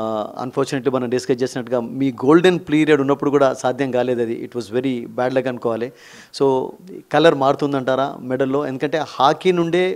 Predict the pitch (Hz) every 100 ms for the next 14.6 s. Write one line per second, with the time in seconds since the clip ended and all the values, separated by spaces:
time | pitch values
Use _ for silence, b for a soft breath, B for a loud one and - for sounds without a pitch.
0 | - 143 143 143 - 143 131 139 139 139
1 | 113 123 131 123 123 120 117 113 110 -
2 | 110 117 B B B B 135 - 185 185
3 | 151 143 165 - 165 - 160 165 143 151
4 | 170 156 143 156 139 151 151 143 135 139
5 | 131 123 156 - 123 131 139 139 135 135
6 | 135 131 127 127 - b b b - -
7 | - 143 147 147 139 131 143 139 - 131
8 | 135 131 123 127 123 131 123 120 - 127
9 | 120 117 123 120 120 117 110 127 - 110
10 | 123 127 117 107 113 113 107 110 104 104
11 | 113 _ B B B - 120 117 123 -
12 | 156 165 139 143 143 151 127 127 120 113
13 | 107 120 117 113 120 113 - - 160 160
14 | 180 156 143 143 135 131